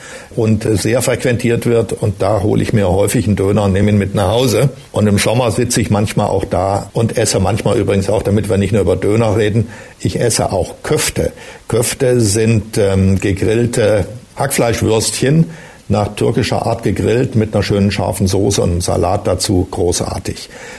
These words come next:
Ich glaube, um noch ein Wort zu Poldi zu sagen, Berlin wartet nicht auf Poldis Dönerladen. Also das ist ja ein Import aus Rheinland-Pfalz, ist ja irgendwie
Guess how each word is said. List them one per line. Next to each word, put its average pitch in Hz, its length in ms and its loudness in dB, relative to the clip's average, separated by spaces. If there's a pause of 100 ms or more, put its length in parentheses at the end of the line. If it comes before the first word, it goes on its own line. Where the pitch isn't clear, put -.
(240)
Ich - 280 0
glaube, 113 300 2
um - 160 2
noch 101 140 2
ein 101 140 2
Wort 104 220 0
zu - 140 -2 (180)
Poldi 120 540 2
zu 101 200 0
sagen, 92 520 0 (280)
Berlin 107 600 2
wartet 113 480 -2
nicht 92 300 0
auf - 260 -2
Poldis 110 560 2
Dönerladen. 95 880 2
Also 107 260 0
das 92 260 -2
ist - 200 0
ja 95 280 0 (420)
ein 101 340 0 (120)
Import 110 640 0
aus 92 240 0
Rheinland-Pfalz, 104 1040 0
ist - 240 -2
ja 92 140 0
irgendwie 98 600 0